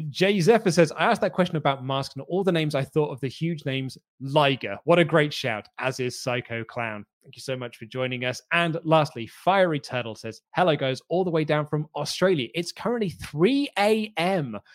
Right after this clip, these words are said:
My question is, do you think they will have another round of Black Wednesday releases? If so, who do you think could be a part of it?"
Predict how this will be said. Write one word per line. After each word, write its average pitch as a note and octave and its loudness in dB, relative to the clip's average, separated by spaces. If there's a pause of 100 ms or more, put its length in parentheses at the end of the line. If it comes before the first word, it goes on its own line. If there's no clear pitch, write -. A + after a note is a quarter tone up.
(240)
My E3+ 0
question - -4
is, B2+ -4
do D#3+ -2
you A3+ -2
think D#3 -4
they C#3+ 0
will C3 -2
have C3+ -4
another D3 -2
round C#3+ -2
of A#2 -8
Black B2+ -8
Wednesday C#3+ -4
releases? D3 -4
If C3 -10
so, B2+ -10
who C#3 -10
do D3+ -10
you C3+ -10
think C3+ -12
could B2 -12
be A2+ -12
a A2+ -20
part A2+ -14 (120)
of A2+ -12
it?" - -20